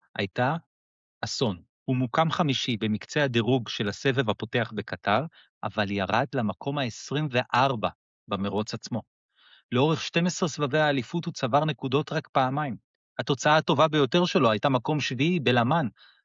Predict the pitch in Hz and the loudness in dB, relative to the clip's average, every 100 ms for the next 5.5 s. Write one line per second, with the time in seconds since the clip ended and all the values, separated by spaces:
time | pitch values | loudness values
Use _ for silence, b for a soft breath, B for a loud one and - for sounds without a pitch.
0 | - 104 139 160 143 - 175 202 185 - | -6 -2 -2 0 0 2 4 4 2 0
1 | 175 131 107 123 143 127 117 131 131 - | 2 2 2 2 2 2 2 4 2 -2
2 | - - 107 127 117 190 175 - _ _ | -14 -6 0 2 4 2 0 -6 _ _
3 | _ - 135 135 - 196 185 143 113 170 | _ -2 0 2 4 4 6 4 2 2
4 | 151 - 147 147 160 - 185 127 113 127 | 2 2 2 2 0 -2 0 2 2 0
5 | 143 - 113 110 170 | -2 -2 0 0 0